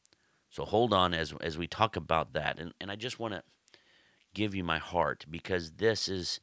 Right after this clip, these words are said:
this is what I do. And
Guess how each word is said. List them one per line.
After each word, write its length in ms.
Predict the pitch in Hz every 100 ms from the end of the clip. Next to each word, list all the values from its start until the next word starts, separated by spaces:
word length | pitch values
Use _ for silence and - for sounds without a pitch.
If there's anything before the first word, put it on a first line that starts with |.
| _ - _
this 220 | 101 113
is 160 | 104 85
what 160 | 82 82
I 140 | 82
do. 360 | 71 73 - - _ _ _ _ _ _
And 480 | 82 82 82 80 78